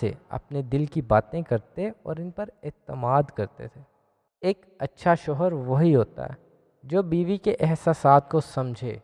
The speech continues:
سنے اور سہارا دے۔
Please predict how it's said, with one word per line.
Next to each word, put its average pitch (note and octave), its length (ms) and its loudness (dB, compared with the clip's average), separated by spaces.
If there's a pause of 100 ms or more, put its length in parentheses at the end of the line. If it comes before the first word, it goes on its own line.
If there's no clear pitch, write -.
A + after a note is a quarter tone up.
(440)
سنے F3 460 2 (480)
اور F3+ 120 -2
سہارا B2 680 6
دے۔ A2 140 -4